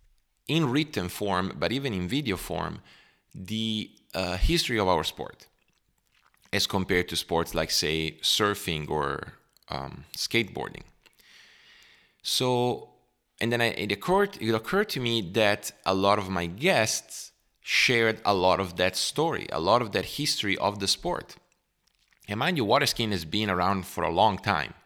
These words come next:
So there is history to be showcased and to, um, transmit to the next generation. So I decided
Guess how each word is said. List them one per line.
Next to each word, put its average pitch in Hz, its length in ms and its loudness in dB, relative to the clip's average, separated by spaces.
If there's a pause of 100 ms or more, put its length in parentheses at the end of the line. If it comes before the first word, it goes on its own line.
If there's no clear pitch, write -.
(320)
So 95 220 2
there 98 180 2
is 127 320 2 (120)
history 92 560 0
to - 120 -10
be 78 460 -8 (440)
showcased - 880 -2
and 73 460 -8 (340)
to, 73 420 -8 (220)
um, - 380 -12 (460)
transmit 110 480 -2
to 101 80 -6
the 98 100 2
next 98 240 0
generation. 98 560 0 (1500)
So - 460 2
I 135 160 6
decided 143 880 2